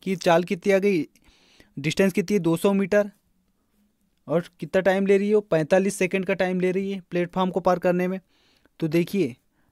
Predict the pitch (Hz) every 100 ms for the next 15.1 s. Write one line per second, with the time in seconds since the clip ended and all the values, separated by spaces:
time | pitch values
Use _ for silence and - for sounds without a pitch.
0 | _ _ _ 147 139 170 180 170 165 170
1 | 175 170 165 170 180 175 135 - 147 143
2 | - 160 170 170 - _ 143 139 151 160
3 | - - 151 - - 185 123 - _ _
4 | _ _ - 143 143 143 143 175 175 170
5 | 175 185 - 160 151 175 170 175 170 156
6 | 160 160 170 175 165 135 135 156 165 -
7 | 170 175 175 180 180 - _ _ _ -
8 | 147 139 147 - 170 175 180 170 147 156
9 | - 180 190 _ _ _ _ _ _ _
10 | _ _ _ _ _ _ _ _ _ _
11 | _ _ _ _ _ - 151 190 147 -
12 | _ _ _ _ _ _ _ _ _ _
13 | _ _ _ _ _ _ _ _ _ _
14 | _ _ _ _ - 165 185 208 190 196
15 | 202